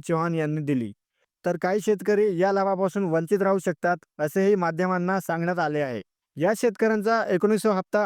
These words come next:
अडकू शकतो. जमीन पडताळणी आवश्यक. एकीकडे नऊ पॉइंट सात कोटी शेतकऱ्यांना यावेळेस एकोणीसव्या हप्त्याची लाभ मिळणार आहे, तर दुसरीकडे असे अनेक शेतकरी आहेत, जे हप्त्यापासून, लाभापासून वंचित राहणार आहेत.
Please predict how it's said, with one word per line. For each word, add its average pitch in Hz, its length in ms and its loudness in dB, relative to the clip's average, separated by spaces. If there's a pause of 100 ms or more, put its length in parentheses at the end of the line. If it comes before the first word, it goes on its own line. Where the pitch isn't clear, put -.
अडकू 185 260 2
शकतो. 160 380 -4 (340)
जमीन 202 300 2
पडताळणी 202 460 0
आवश्यक. 165 560 0 (120)
एकीकडे 214 480 2
नऊ 190 220 2
पॉइंट 202 260 0
सात 190 200 0 (100)
कोटी 190 300 4 (340)
शेतकऱ्यांना 170 640 0 (180)
यावेळेस 170 540 0
एकोणीसव्या 185 500 0
हप्त्याची 165 440 -2
लाभ 156 180 2
मिळणार 165 340 0
आहे, 156 280 -2 (480)
तर 180 140 2
दुसरीकडे 196 480 2
असे 185 280 2
अनेक 196 280 0
शेतकरी 196 380 2
आहेत, 170 220 2
जे 175 260 2
हप्त्यापासून, 175 720 0
लाभापासून 160 540 0
वंचित 160 340 0
राहणार 156 340 0
आहेत. 127 200 -2